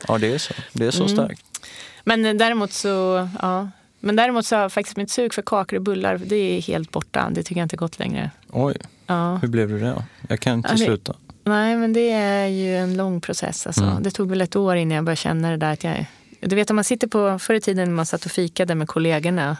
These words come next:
Speaker 1: Mm.
Speaker 2: och man tagit en kaka, då var ju som hjärnan uppkopplad mot kakfatet hela tiden.
Speaker 1: Mm.
Speaker 2: Bara, "Jag vill ha en kaka, jag vill ha en kaka", tjata hjärnan. Sen bara, "Nej, du ska, nej, du får inte, får inte."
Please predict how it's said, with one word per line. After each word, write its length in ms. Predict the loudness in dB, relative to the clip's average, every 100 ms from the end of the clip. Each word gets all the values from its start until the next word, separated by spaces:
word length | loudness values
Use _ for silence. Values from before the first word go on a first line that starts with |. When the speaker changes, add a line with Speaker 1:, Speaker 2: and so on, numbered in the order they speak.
| 0
Speaker 1:
Mm. 140 | 2
Speaker 2:
och 60 | 4
man 140 | 2
tagit 280 | 2 0 2
en 180 | 0 0
kaka, 440 | 0 -2 0 -2
då 120 | 0 0
var 80 |
ju 120 | 0 0
som 200 | -2 0
hjärnan 300 | 2 0 -2
uppkopplad 500 | -4 -4 -2 0 -2
mot 160 | -2
kakfatet 640 | -2 -2 0 -2 -2 -4 -2
hela 280 | 0 0
tiden. 200 | 0 0
Speaker 1:
Mm. 120 | 0 0
Speaker 2:
Bara, 120 | 2
"Jag 160 | 2
vill 100 | 0
ha 40 | -2
en 60 |
kaka, 300 | -2 -2 0
jag 100 | 0
vill 100 | 0
ha 40 | -2
en 60 |
kaka", 320 | -2 -4 -2 -4
tjata 340 | -2 -2 0
hjärnan. 260 | 0 -2 -4
Sen 160 | -2
bara, 60 | -2
"Nej, 160 | -2
du 40 | -2
ska, 280 | -2 -2 -2
nej, 160 | -2
du 80 | -2
får 140 | -2
inte, 180 | -2 -2
får 160 | -2 -4
inte." 220 | -2